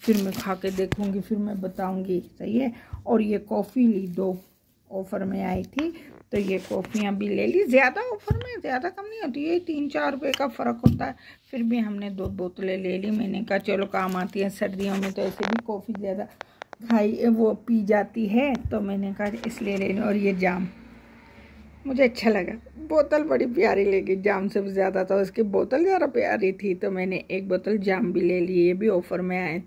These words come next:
थे, तो ये भी ले लिया। और क्या नाम से, और एक देखे क्या लिया, ये, इसका तो बोलने की ज़रूरत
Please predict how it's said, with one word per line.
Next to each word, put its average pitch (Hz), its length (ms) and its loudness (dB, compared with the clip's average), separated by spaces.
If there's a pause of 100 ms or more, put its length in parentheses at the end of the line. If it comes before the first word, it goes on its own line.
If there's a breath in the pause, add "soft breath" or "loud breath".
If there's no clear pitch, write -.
थे, 196 100 0 (540 loud breath)
तो 208 80 4
ये 190 240 4
भी 202 140 -2
ले 214 220 2
लिया। 247 400 0 (380 loud breath)
और 196 200 -4
क्या 180 240 -6
नाम 180 220 -2
से, - 180 -8
और 180 220 2
एक 180 100 2
देखे - 360 -4
क्या 180 200 -6
लिया, 165 260 -6 (120)
ये, - 180 -8 (1160)
इसका - 220 -2
तो 233 140 4
बोलने 190 340 2
की 208 120 0
ज़रूरत 185 460 2